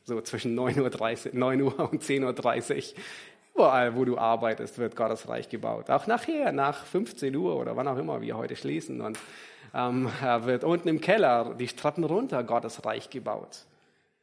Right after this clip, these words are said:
Ja, manchmal denken wir, "Oh, ich wär viel lieber irgendwo anders", ja. Vielleicht gehen dir diese Gedanken auch durch den Kopf. Vielleicht würdest du lieber auf dem Missionsfeld eine neue Sprache lernen, und, um Menschen von Jesus zu erzählen.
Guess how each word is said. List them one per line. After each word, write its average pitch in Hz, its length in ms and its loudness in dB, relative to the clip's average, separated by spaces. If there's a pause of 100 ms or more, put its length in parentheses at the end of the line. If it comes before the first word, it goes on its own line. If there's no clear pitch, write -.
(380)
Ja, 139 80 0
manchmal 165 600 4 (220)
denken 151 580 4
wir, 131 360 2
"Oh, 143 180 0
ich 120 120 -6
wär 123 140 0
viel 151 180 -4
lieber 123 260 0
irgendwo 123 340 -2
anders", 117 420 -6
ja. 117 260 -6 (240)
Vielleicht 147 320 2
gehen 165 160 4
dir 165 80 4
diese 143 320 2
Gedanken 147 600 0
auch 202 220 2
durch 185 200 0
den 185 160 -2
Kopf. - 320 -6 (720)
Vielleicht 175 280 6
würdest 202 260 6
du 170 60 6
lieber 208 220 8
auf 175 120 6
dem 185 100 0
Missionsfeld 160 680 4
eine 160 120 2
neue 175 220 4
Sprache 175 520 2
lernen, 113 480 -2
und, 139 260 2
um 143 180 2
Menschen 170 380 2
von 156 200 -2
Jesus 196 340 0
zu 131 120 -4
erzählen. 110 480 -4